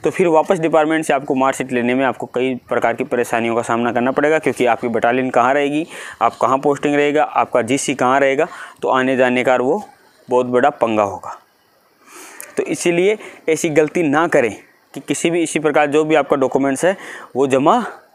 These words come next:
ना करवाए, चाहे किसी भी प्रकार का हो। तीसरा,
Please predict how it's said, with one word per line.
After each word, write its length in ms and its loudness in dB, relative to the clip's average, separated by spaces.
ना 140 0
करवाए, 240 2
चाहे 160 0
किसी 260 -2
भी 100 2
प्रकार 340 2
का 80 -2
हो। 100 -8
तीसरा, 340 0